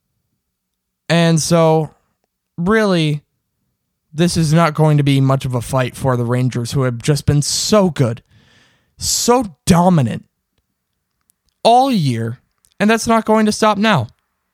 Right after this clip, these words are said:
Not at all. Strong sweep for the Rangers in four. Tough loss for the Twins, but they'll be fine. You know, the Guardians aren't really anywhere close at this point, so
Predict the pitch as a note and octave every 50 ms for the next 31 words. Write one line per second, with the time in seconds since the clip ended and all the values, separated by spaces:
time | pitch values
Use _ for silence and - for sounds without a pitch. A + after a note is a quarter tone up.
0 | _ _ _ _ _ _ _ _ _ _ _ _ _ _ _ _ _ _ _ _
1 | _ _ _ _ _ _ _ _ _ _ _ - E3 G3 G#3+ G#3+ G#3+ G#3+ G3 B2+
2 | A2 - _ _ _ _ _ _ _ _ _ _ _ _ _ _ _ - - -
3 | - G#3+ A3+ A#3 A#3 A3+ A3 G#3 F#3+ - _ _ _ _ - _ - - - E3+
4 | E3 E3 D#3+ D3 - - - D#3 D3+ D3 C#3 C3+ C3+ C3 B2 A#2+ B2+ B2 C3 B2
5 | B2 - - - F#3+ G#3+ A3+ G3 - - C#3 C3 B2 B2 B2 B2 B2 - _ _
6 | _ _ _ _ _ _ _ _ _ - - G3 G3+ - F3+ F3+ F3 F3 F3 E3+
7 | - - - D3 D3+ D3+ D3+ D3 D3 D3 C3+ B2+ A#2+ - - - F3+ F#3+ E3+ D#3
8 | D#3 D#3+ C#3+ - C3 C#3 C#3 B2+ - _ _ _ - D#3+ D3 C#3 D3 C#3 - -
9 | D3 C3 B2 B2 B2+ C3 C3+ - _ _ _ _ - C#3 C3+ B2+ A#2+ A#2+ A#2+ -
10 | _ - _ _ _ _ _ _ _ _ _ D3+ D3 C3 E3 D#3+ D#3+ D3+ D3 D3
11 | D3 C#3+ C#3+ B2+ C3+ C#3 C#3+ C#3+ - _ _ C3+ C#3+ D#3 D3+ D3+ D3 C#3+ C#3+ D3
12 | C#3+ C#3 C#3 C3 B2+ - D3+ D3 C3+ C3 - - A#2 B2+ C3 - - - - C3+
13 | C#3 C3+ C3 - - - D#3 C#3 C3+